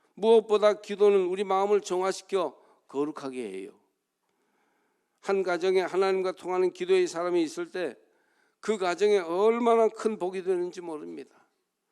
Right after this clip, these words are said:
특히 기도하는 부모를 둔 자식보다 행복한 자식은 없습니다. 저도 그 중에 하나인 사람입니다. 부모님이 돌아가시고 나니까 많이 허전한데 그것은 기도하는 자리가 비어있다는 생각 때문입니다.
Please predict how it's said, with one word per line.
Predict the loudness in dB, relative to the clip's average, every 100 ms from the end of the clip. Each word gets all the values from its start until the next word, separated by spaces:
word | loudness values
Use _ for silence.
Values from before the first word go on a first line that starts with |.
| _ _ _
특히 | -10 -8 -12 -10
기도하는 | -2 2 4 4 2
부모를 | 0 -2 -2 0
둔 | 0 -2
자식보다 | -2 -8 -8 -6 -6
행복한 | -4 -4 -2 -4 0 -2 -2 -14
자식은 | -14 -12 -8 -6 -4
없습니다. | -6 -10 -14 -14 -16 -20 _ _ _ _ _ _ _ _ _
저도 | -8 -6 -6
그 | -6
중에 | 2 2 2
하나인 | -2 -2 -2 -4
사람입니다. | -10 -12 -10 -12 -14 -20 -20 _ _ _ _ _ _ _ _ _ _ _ _
부모님이 | -6 -4 -4 -6
돌아가시고 | -6 -4 -4 -4 -8
나니까 | -8 -8 -8 -10 -12 -12 _ _ _
많이 | -18 -14 -8 -2
허전한데 | -2 -2 -6 -6 -6 -8
그것은 | -8 -8 -8 -10 _ _ _ _ -12
기도하는 | -6 -4 -4 -4 -6
자리가 | -8 -8 -6 -8 -8
비어있다는 | -4 -4 -4 -10 -14 -14
생각 | -16 -18 -18
때문입니다. | -20 -20 -20 -20 _